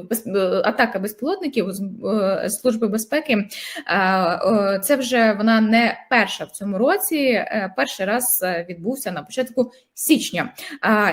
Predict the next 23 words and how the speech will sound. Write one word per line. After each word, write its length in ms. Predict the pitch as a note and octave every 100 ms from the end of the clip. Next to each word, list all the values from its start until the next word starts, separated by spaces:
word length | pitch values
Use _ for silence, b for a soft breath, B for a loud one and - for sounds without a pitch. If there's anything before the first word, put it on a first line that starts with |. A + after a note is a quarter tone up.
| -
і 100 | F4+
відразу, 640 | F4 C#4 A3 F#3 F3+ A#3+
що 180 | - E4
цікаво, 460 | D4+ A3 F3 G3
е, 680 | D#4 E4 - G#3+ G#3 G3+ G3+
російські 520 | C4+ - B3+ - G#3
Telegram-канали, 1160 | F#3+ G#3 A3 A3+ G#3+ G#3 F#3+ F#3+ F#3+ A3+ F#4+ B3+
Telegram-помийки 720 | G#3 G#3 A3 A#3 A3 C#4+ -
почали 320 | A#3 G3 A#3 C4+
писати 560 | C4 - B3 B3+ C#4+ - _
про 140 | C4
те, 320 | B3+ G#3+ G#3+
що 600 | B3+ - - B3 A3 C#4 B B B B
російська 480 | - A3 F#4 F4+ C#4+
влада 580 | G#3 G3+ F3 E3 F#3 C#4 -
почала 300 | A3 B3+ D4+
говорити, 520 | D#4 A#3 A3 G#3 F#3
що 240 | - - A#3
бензин 680 | F#3 G3 G3+ F#3+ C#4+ G4+ F#4
на 240 | A3+ F#3+
Росії 440 | F#3+ A3 D4 C#4+
буде 340 | G3+ F#3 A#3+ A#3
дорожчати. 840 | F#3 A#3 B3 E3 - G#3 A#3 D#4